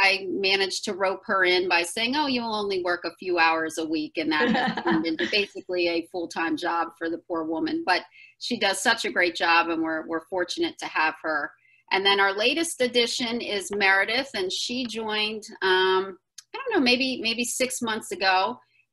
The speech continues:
Speaker 1: And she helps me on the back end because we do so many groups now, whether it's destination weddings or corporate groups, um, you know, where we're talking thirty to, to fifty rooms at a time. And so Meredith helps me with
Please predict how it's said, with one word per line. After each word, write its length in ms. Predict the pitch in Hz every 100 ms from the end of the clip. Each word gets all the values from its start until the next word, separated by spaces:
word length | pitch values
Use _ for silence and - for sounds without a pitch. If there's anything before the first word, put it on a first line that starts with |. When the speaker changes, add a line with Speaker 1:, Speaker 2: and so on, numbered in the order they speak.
| 196
Speaker 1:
And 180 | 196
she 340 | 196 - 269 277
helps 440 | 247 262 - -
me 260 | 240 226 220
on 160 | 202
the 60 | 196
back 300 | 175 185 185
end 220 | 196 185 175
because 340 | 170 190 175
we 180 | 180 170
do 200 | 175 175
so 240 | - 196
many 280 | 370 359 165
groups 460 | 151 202 262 - -
now, 380 | 160 139 131 139
whether 260 | 151 156
it's 140 | 147 -
destination 580 | 175 165 175 165 180
weddings 560 | 175 208 202 196 190 180
or 140 | 165
corporate 540 | - - 226 - 214 214 - _ _ _
groups, 640 | 208 202 196 185 - - -
um, 600 | 170 170 165 165 156 160 - _ _ _ _ -
you 120 | 196
know, 140 | 185
where 200 | 170 170
we're 140 | 170 180
talking 480 | 180 175 175 165 165
thirty 440 | 185 175 170 170 165
to, 380 | 160 156 156 160
to 140 | - 185
fifty 400 | 202 180 - 170
rooms 420 | 180 165 165 165
at 140 | 165
a 60 | 160
time. 500 | - 247 208 180 175
And 180 | 170 170
so 460 | - 175 170 170 - - -
Meredith 480 | 190 202 196 190 185
helps 460 | 196 180 - -
me 400 | 185 190 180 170
with 360 | 165 165 165